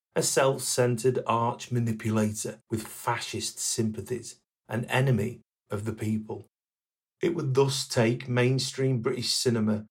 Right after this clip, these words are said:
another fourteen years before it was mature enough to finally put forward a progressive representation of a blue stocking,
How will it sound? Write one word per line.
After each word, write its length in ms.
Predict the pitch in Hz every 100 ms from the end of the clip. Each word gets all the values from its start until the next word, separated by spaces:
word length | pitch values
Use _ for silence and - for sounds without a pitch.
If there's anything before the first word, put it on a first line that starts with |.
| _
another 260 | 175 180 175
fourteen 720 | - 165 165 156 - 156 147
years 580 | 135 135 120 - - - _ _
before 260 | - - 156
it 60 | -
was 140 | 127
mature 500 | 156 - - 196 190
enough 300 | 117 110 -
to 100 | -
finally 440 | - 127 139 147 135
put 240 | - -
forward 560 | - 139 127 120 117 - _ _ -
a 40 |
progressive 600 | 123 - 135 156 - 165 135
representation 1120 | 131 143 135 139 131 135 127 110 - 107 107 -
of 140 | 107
a 60 | 120
blue 360 | 110 120 123 110
stocking, 640 | - - - - 110 110